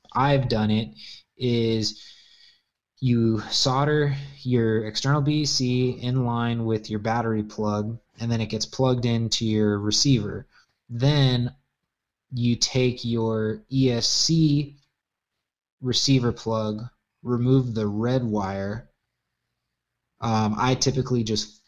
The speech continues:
um, undo the connection in the, uh, plug, and I fold it back and heat shrink it. So that way, if I ever decide to use that without a B E C later on, I didn't completely cut and ruin the plug.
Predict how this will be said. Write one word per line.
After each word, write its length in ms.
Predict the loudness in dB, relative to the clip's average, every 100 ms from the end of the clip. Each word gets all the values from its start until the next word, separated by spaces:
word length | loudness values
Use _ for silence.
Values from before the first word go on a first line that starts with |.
| -10
um, 400 | -4 -2 -4 -8 -4
undo 300 | -2 0 -2
the 80 | -2
connection 680 | -4 -4 -4 -4 -2 -4 -6
in 280 | -6 -4
the, 280 | -2 -2 -2
uh, 260 | -2 -8 -12 -14 -16 -16 -8
plug, 440 | 0 2 2 -2 -10 -16 -4
and 80 | -4
I 40 |
fold 280 | 2 0 2
it 80 | -2
back 240 | -4 -4
and 80 | -6
heat 180 | -4 -2
shrink 240 | -2 0
it. 220 | 0 -2
So 100 | -4
that 140 | -4 -4
way, 80 |
if 100 | -6
I 60 | -6
ever 160 | -6 -4
decide 400 | -4 -4 -4 -4
to 180 | -6 -8 -14 -14
use 260 | 0 2 4
that 180 | 0 0
without 480 | -4 -6 -2 0 0
a 60 |
B 200 | 4 4
E 40 | 4
C 240 | 4 4
later 280 | 4 2 2
on, 360 | 2 2 0 -2
I 120 | -4
didn't 200 | -4 -4
completely 460 | -6 -6 -4 -4
cut 460 | -6 -6 -4 -4 -6 -10
and 300 | -6 -6 -6 -6
ruin 500 | -2 0 0 -2 -6 _ _
the 480 | -6 -4 -2 -4 -6
plug. 420 | -6 -2 0 -2